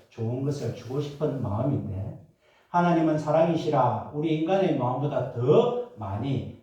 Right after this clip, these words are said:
하나님은 우리에게, 에, 주시고자 하는 마음을 갖고 계십니다. 그래서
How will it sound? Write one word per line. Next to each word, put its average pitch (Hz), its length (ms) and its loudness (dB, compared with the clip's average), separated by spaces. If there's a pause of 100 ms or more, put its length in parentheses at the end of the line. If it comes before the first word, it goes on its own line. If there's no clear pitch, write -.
하나님은 113 480 -4
우리에게, 110 540 -2 (460)
에, 107 460 -10
주시고자 202 520 -4
하는 143 540 -4 (120)
마음을 110 420 -4
갖고 - 720 -4
계십니다. 98 500 -8 (340)
그래서 135 680 2